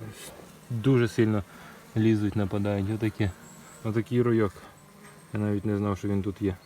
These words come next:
Отаке. Добре, буду закривати. Щас ми їх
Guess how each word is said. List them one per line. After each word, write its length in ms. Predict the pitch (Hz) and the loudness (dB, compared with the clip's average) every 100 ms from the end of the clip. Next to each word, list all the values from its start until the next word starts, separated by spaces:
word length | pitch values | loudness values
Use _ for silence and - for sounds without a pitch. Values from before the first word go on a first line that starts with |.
| - - - - - - - - - - - - - - | -20 -20 -20 -20 -20 -20 -20 -20 -20 -20 -20 -20 -20 -12
Отаке. 480 | 104 92 95 101 90 - - - - - - - - - - - - - - - | -10 -8 -6 -6 -6 -10 -20 -20 -20 -20 -20 -20 -20 -20 -20 -20 -20 -20 -20 -6
Добре, 260 | 101 95 95 | -4 -2 -2
буду 200 | 95 95 | -4 -4
закривати. 420 | 95 98 98 98 - - - - - - - - - - - - - - - - - - - - - - - - - - - - - | -2 0 0 -2 -10 -20 -20 -20 -20 -20 -20 -20 -20 -20 -20 -20 -20 -20 -18 -16 -16 -16 -20 -20 -20 -16 -14 -14 -14 -16 -14 -10 -10
Щас 560 | 110 117 120 120 110 - | -8 -6 -4 -6 -8 -8
ми 120 | 123 | -6
їх 200 | 127 | -6